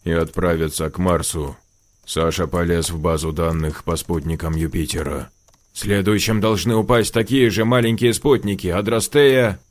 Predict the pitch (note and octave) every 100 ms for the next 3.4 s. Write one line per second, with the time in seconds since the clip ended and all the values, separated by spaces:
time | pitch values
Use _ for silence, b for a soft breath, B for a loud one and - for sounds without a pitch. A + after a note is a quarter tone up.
0 | _ G2+ B2 C3 B2+ C#3+ C#3 B2+ A#2 F#2+
1 | - - C3+ A#2+ D3+ G#2+ F#2 D#2 - _
2 | _ - B2+ C#3+ C3+ E3 D#3 B2+ F3 E3
3 | B2+ G#2 D#2+